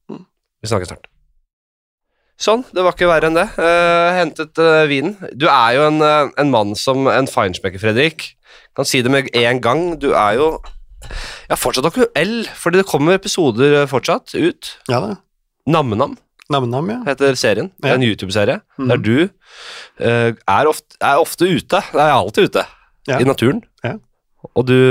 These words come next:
Speaker 2: eh, du lager rett og slett mat med gjester.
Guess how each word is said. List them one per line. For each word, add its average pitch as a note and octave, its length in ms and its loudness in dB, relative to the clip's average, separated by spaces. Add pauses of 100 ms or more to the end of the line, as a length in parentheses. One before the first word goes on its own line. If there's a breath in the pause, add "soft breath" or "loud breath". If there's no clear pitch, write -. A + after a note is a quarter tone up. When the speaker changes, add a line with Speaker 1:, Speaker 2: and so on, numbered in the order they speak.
Speaker 2:
eh, A#2+ 440 2 (440)
du C3 80 2
lager G#2+ 400 2
rett - 160 -14
og F#2+ 60 -4
slett G2+ 120 0
mat G#2+ 360 -2
med G2+ 200 2
gjester. - 280 -8